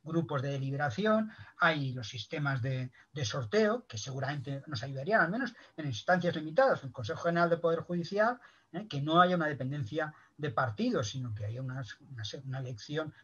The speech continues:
previa o posterior, en donde, bueno, pues a partir de un saco de gente brillante,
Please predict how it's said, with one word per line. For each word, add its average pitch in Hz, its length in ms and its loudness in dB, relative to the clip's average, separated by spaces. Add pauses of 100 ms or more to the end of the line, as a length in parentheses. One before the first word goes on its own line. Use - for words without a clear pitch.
(120)
previa 233 400 8
o 226 100 2
posterior, 160 680 2 (340)
en 120 80 -8
donde, 120 480 -10 (180)
bueno, 160 220 -10
pues 107 100 -12
a 104 80 -6
partir 107 300 -8
de 123 320 -6
un 120 260 -6
saco 165 360 -2
de 107 100 -4
gente 120 300 -6
brillante, 170 580 2